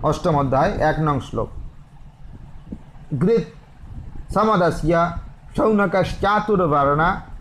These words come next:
প্রবর্তিয়া, প্রবর্তয়িতাভূত।"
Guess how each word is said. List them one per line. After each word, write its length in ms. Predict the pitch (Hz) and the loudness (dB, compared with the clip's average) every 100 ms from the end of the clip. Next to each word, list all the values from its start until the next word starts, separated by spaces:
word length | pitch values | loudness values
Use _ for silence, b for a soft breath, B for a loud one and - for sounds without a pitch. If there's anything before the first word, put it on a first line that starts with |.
| - - | -6 0
প্রবর্তিয়া, 1160 | 196 196 196 180 170 - 170 165 165 156 147 - - - | 2 4 4 2 0 -2 2 4 4 4 2 -2 -14 -4
প্রবর্তয়িতাভূত।" 2500 | 175 196 190 185 - - - - - 156 165 170 170 175 185 - - - - - - - 143 143 139 156 | 0 2 4 2 -2 -12 -20 -20 -4 2 4 4 2 0 -4 -8 -20 -18 -18 -18 -12 -2 2 4 4 2